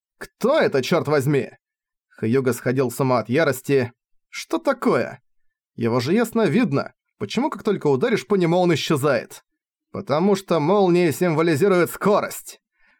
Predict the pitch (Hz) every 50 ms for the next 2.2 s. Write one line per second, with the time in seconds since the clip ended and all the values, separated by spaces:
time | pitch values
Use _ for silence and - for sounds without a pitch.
0 | _ _ _ - - 113 120 123 123 127 127 139 135 131 147 160 175 156 135 123
1 | 117 - - 131 127 - 135 127 - 123 117 113 - - 110 107 131 170 175 151
2 | 147 139 127 120